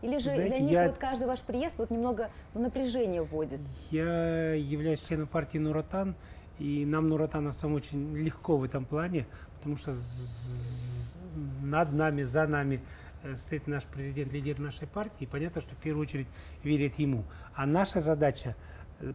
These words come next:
Speaker 2: правильно донести те мысли, которые были высказаны главой государства, то, что мы приняли в законах. Наша задача быть правильным проводником. Может быть,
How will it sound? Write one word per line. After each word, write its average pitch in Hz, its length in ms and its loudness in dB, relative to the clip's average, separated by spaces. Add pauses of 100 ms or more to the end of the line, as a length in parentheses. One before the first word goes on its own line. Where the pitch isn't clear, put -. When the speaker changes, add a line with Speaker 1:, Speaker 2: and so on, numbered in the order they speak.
Speaker 2:
правильно 156 440 8
донести 151 720 2 (140)
те 143 100 0
мысли, 147 340 2
которые 131 420 -4
были 127 380 -4 (340)
высказаны 131 480 -4
главой 160 320 2
государства, 143 440 -2
то, - 60 -6
что 147 100 -4
мы 127 40 -4
приняли 143 320 -2
в 135 80 -2
законах. 147 540 0 (320)
Наша 160 240 0
задача 160 400 2
быть 135 120 0
правильным 143 380 6
проводником. 135 720 0 (380)
Может 156 180 0
быть, 151 100 0